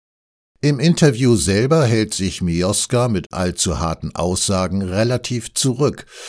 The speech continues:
transportiert aber eine tendenziell devote Haltung für die zurückhaltende deutsche Position zur Ukraine und etwa Waffenlieferungen. Das verbindet sie auch noch mit der fragwürdigen Behauptung, Deutschland würde grundsätzlich keine Waffen direkt in Kriegsgebiete liefern.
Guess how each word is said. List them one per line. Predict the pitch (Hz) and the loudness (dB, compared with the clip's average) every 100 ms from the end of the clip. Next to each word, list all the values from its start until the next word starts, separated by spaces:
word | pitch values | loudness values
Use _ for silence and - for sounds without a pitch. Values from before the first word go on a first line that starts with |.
| - | -10
transportiert | - 117 123 - 117 - - 165 - | -4 -2 -2 -2 -2 -2 -2 -2 -2
aber | 104 107 | -2 0
eine | 101 107 - | 0 0 0
tendenziell | 120 113 107 98 - 110 107 | -2 0 -2 -4 -2 0 0
devote | 101 98 85 110 117 - 90 80 | -2 -2 -2 -2 0 -2 -4 -2
Haltung | 90 101 - 101 82 | -2 -2 -2 -2 -2
für | - 90 | -4 -4
die | 71 | -4
zurückhaltende | - - 73 101 - - 78 76 80 69 | -6 -6 -2 -2 -4 -6 -8 -6 -8 -8
deutsche | 64 98 98 - - | -4 -2 -2 -4 -8
Position | - 85 73 69 - 95 90 | -6 -6 -6 -6 -2 -2 -2
zur | 85 73 | -6 -6
Ukraine | 90 - 78 - 123 110 101 | -8 -8 -8 -2 2 2 0
und | 113 - - | -4 -8 -8
etwa | 120 - 131 123 | -10 -8 -8 -4
Waffenlieferungen. | 139 - 67 69 62 65 67 71 58 52 _ _ _ _ _ _ _ _ - | -6 -6 -10 -10 -12 -14 -12 -12 -12 -18 _ _ _ _ _ _ _ _ -2
Das | 151 - | 0 0
verbindet | - 160 123 139 147 147 - | 0 -2 2 0 2 0 0
sie | 156 165 | 0 0
auch | - 127 - | 0 -2 0
noch | 131 - | -2 0
mit | 120 113 | -4 -2
der | 110 | -2
fragwürdigen | 104 - 101 113 120 - 110 110 101 104 98 | -2 -6 -4 -4 -4 -2 2 2 0 0 0
Behauptung, | 101 95 107 - 110 101 101 | 0 -2 -4 0 0 0 0
Deutschland | 110 123 - 107 90 | -2 -2 -2 -2 -2
würde | 98 85 80 | -2 -2 -4
grundsätzlich | - 90 78 - 110 117 - 71 71 - | -4 -2 -4 -2 -2 -2 -4 -6 -8 -8
keine | - 95 90 69 | -4 -2 -2 -2
Waffen | 95 - 71 | -4 -4 -8
direkt | 78 - 87 - | -6 -6 -6 -8
in | 73 67 | -14 -8
Kriegsgebiete | - 104 - - 80 76 82 | -2 -2 -4 -10 -10 -10 -6
liefern. | 80 110 - 73 | -2 -2 -2 -10